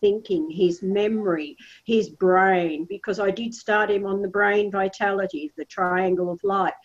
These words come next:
But the big change happened when I started him on the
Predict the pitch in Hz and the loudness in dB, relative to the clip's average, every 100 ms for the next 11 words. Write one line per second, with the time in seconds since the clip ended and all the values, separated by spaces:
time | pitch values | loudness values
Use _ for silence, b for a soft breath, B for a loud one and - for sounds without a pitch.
0 | B B _ 214 - 202 190 - 269 277 | B B _ -2 2 0 -2 -2 -2 -2
1 | 262 - 202 185 175 175 208 208 - 165 | -6 -2 0 2 2 -2 0 0 0 -6
2 | 156 - - b b 180 196 190 185 180 | -6 -8 -16 b b 0 2 4 2 0
3 | - 180 175 180 185 175 175 180 175 170 | -2 0 0 -2 -2 -2 -2 -2 2 2